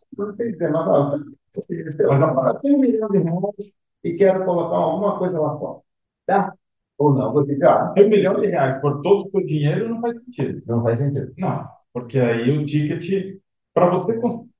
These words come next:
Speaker 2: começar a conseguir fazer uma diversificação, é, como eu falei, tem casas que a partir de duzentos e cinquenta,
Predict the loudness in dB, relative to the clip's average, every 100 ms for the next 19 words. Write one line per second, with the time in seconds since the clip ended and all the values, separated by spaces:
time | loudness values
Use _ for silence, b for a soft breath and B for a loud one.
0 | _ 2 2 2 2 2 2 -2 -2 -2
1 | 0 0 0 2 2 2 0 -2 -4 -8
2 | -8 -4 -4 0 -2 -2 -6 _ _ _
3 | _ -10 -2 0 2 2 0 -2 -2 0
4 | 2 2 0 -2 0 2 0 0 -2 0
5 | -4 -2 -2 2 2 0 -4 -6 -2 -2
6 | 0 -2 -2 -8